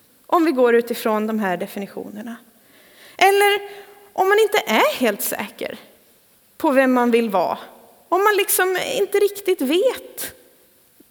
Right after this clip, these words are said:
vad, hur blir det då? Och blir man någonsin säker fullt ut på vem man är?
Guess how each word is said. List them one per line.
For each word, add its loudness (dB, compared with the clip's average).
vad, 0
hur 0
blir 2
det 2
då? -2
Och -4
blir 4
man 4
någonsin 0
säker -4
fullt -4
ut -16
på -6
vem -6
man -8
är? -8